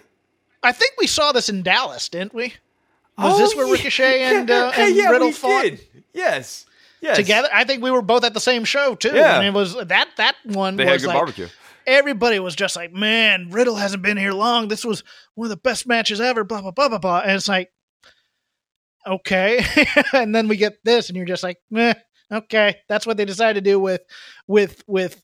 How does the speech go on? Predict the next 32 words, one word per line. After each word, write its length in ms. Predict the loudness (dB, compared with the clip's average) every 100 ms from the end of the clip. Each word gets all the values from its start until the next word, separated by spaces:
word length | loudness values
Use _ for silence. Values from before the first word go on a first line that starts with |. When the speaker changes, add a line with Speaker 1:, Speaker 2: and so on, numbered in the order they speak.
| -6
Speaker 1:
a 180 | -4 -4
Riddle, 640 | 2 4 4 0 -4 -6 _
Ma-, 240 | -4 -2 0
Matt 240 | -2 0 0
Riddle 240 | 0 0
Ricochet 800 | -2 -2 -2 0 0 0 -2 -8 _ _ _ _ _ _ -8
match 360 | -2 -2 0
that 80 | -2
we 100 | -2
may 280 | -2 -4 -6
n-, 40 | -8
never 320 | -6 -4 -4 -6
see 220 | -6 -8
again. 300 | -12 -18 -20 _
Okay. 380 | -8 -8 -10 -16 -20 _ _ _ -20 -4
<laughs> 60 | -4 -2 -6 -8 -16 -16 -18 -20 -20 _ _ _ _ _ _
Speaker 2:
Very, 420 | -20 -6 -2 -2 -2
very 260 | -2 -4
strange. 840 | -6 -10 -8 -8 -10 -14 -18 -20 _ -20
Then 320 | -4 -2 2
we 140 | 2
had 520 | 4 4 6 4 2 -6 _ _ _ -2
Nakamura 720 | 2 2 2 0 2 4 2
and 100 | -2
Cesaro 520 | -6 0 2 4 0
come 220 | -2 -2
out, 340 | 0 0 -2 _ _ _ _
and 580 | -6 -2 -2 -2 -6 -12 _
they 260 | -6 -2 0
attacked, 580 | -2 -4 -2 -4 -6 -8
uh, 300 | -6 -6 -8
Riddle. 440 | -6 -4 -4 -10